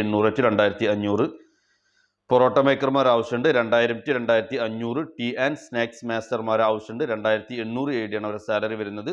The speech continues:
തന്തൂരി കുക്കിന് ആവശ്യമുണ്ട്, ആയിരത്തി എണ്ണൂറ് to രണ്ടായിരം. ഷവർമ മേക്കർമാർ ആവശ്യമുണ്ട്,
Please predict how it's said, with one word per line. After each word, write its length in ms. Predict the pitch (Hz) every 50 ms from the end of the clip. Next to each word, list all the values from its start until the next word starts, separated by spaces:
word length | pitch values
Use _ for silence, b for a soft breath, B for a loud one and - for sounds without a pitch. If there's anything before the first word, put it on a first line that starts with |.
| - -
തന്തൂരി 400 | 123 113 117 113 113 127 131 151 143 131
കുക്കിന് 240 | 113 - 120 113 110 107
ആവശ്യമുണ്ട്, 340 | 107 107 - 110 113 143 131 110
ആയിരത്തി 260 | 104 101 - - 113 107
എണ്ണൂറ് 280 | 110 117 120 127 123 110 -
to 80 | 127 107 104
രണ്ടായിരം. 440 | 104 101 107 104 104 104 120 107 - - _ _ _ _ _ _ _ _ _ _ _ _ -
ഷവർമ 400 | - - 127 120 127 131 135 147 143 143
മേക്കർമാർ 400 | 127 120 - 123 120 117 117 113 113
ആവശ്യമുണ്ട്, 340 | 110 110 - 117 110 117